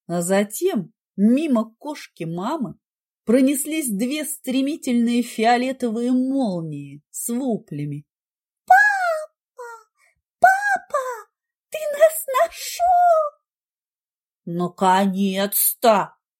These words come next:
Чего так долго?» «Я знала, знала, что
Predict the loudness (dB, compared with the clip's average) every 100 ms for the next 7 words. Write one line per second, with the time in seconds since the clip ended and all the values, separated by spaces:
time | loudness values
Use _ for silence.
0 | -10 -6 -4 0 2 2 2 0 -2 0
1 | 2 6 4 4 -2 -6 -6 _ _ _
2 | _ _ _ -18 2 4 4 -6 -6 0
3 | 0 0 -4 -6 -8 -8 -2 2 4 4
4 | 0 -2 -8